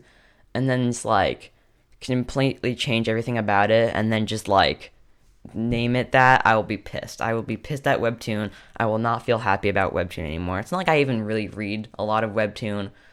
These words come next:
I've never even, like, read a Webtoon thing before.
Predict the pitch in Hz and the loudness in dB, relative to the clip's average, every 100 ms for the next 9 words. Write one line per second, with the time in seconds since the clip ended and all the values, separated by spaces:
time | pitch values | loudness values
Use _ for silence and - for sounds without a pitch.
0 | - 113 123 147 147 135 123 110 104 113 | -6 -2 0 2 2 2 0 -2 -2 2
1 | 113 101 104 104 - 107 107 107 107 - | 2 4 2 2 -2 -4 -4 -4 -4 2
2 | 113 110 | 4 4